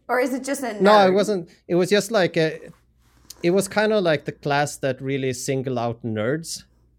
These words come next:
Speaker 2: So if you're really good in the second language class, then you were more of a nerd than, s-, I mean, if you're good in any class, then you were a bit of a nerd, but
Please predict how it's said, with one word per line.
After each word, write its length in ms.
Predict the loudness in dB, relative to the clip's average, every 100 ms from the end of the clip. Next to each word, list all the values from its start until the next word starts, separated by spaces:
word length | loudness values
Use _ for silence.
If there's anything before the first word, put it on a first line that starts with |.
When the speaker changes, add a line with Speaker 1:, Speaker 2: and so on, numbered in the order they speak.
| _ _ _ -10
Speaker 2:
So 260 | -4 -4 -2
if 140 | -4 -2
you're 160 | -2 0
really 140 | -2 -2
good 280 | 0 0 0
in 160 | -2 -4
the 40 | -6
second 340 | -6 -4 -4
language 540 | -4 -4 -4 -6 -10 -8
class, 300 | -4 -4 -6 -10
then 440 | -8 -6 -8 -10 -8
you 100 | -6
were 140 | -6
more 220 | -4 -4
of 80 | -4
a 20 |
nerd 480 | -6 -6 -6 -8 -12
than, 300 | -10 -10 -12 -16 _ _ _ _ -18
s-, 100 | -10
I 100 | -6
mean, 320 | -4 -4 -6 -10 -20 -20 -12
if 40 | -6
you're 80 | -2
good 100 | 0
in 120 | -2 -6
any 340 | -6 -4 -2 -4
class, 420 | -6 -10 -10 -12 -10
then 160 | -8 -8 -12 -6
you 100 | -4 -4
were 100 | -8
a 60 |
bit 160 | -10 -10
of 140 | -10
a 40 | -10
nerd, 380 | -10 -8 -8
but 240 | -8 -10